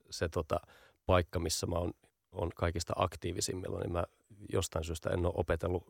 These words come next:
tai oppinut sitä koskaan niin käyttämään, että, että oisin siellä, siellä joka päivä läsnä tai, tai aktiivisena. Mut LinkedIn on totta kai semmonen kanava, missä pyrin olemaan aktiivinen, että siellä sopii kyllä laittaa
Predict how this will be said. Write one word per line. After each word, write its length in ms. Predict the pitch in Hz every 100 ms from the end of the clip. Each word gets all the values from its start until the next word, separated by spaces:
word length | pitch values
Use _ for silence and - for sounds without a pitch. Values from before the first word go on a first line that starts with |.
| -
tai 140 | 87
oppinut 420 | 90 92 - 87 -
sitä 220 | 92 80
koskaan 420 | 101 - - 87
niin 160 | 95 90
käyttämään, 540 | 107 98 - 85 80
että, 260 | - - - 90
että 200 | 85 -
oisin 300 | 92 85 87
siellä, 280 | 101 101 101 - - - - - -
siellä 260 | - 101 90
joka 300 | 95 95 90
päivä 320 | 92 87 90
läsnä 320 | 92 90 85 82
tai, 220 | 85 87 -
tai 140 | 95 92
aktiivisena. 640 | 92 - - 87 92 92
Mut 280 | 90 101 -
LinkedIn 460 | 101 104 - 123 107
on 200 | 98 95
totta 260 | 95 -
kai 160 | 90 85
semmonen 380 | 87 82 85 87 - -
kanava, 340 | - 85 82 87
missä 300 | 85 - 82 - -
pyrin 280 | 101 92 87
olemaan 380 | 87 82 82
aktiivinen, 520 | 87 82 - 85 90 92
että 120 | -
siellä 220 | 90 85 - - - _ _
sopii 360 | - 92 90 82
kyllä 260 | 87 87
laittaa 380 | 82 82 - -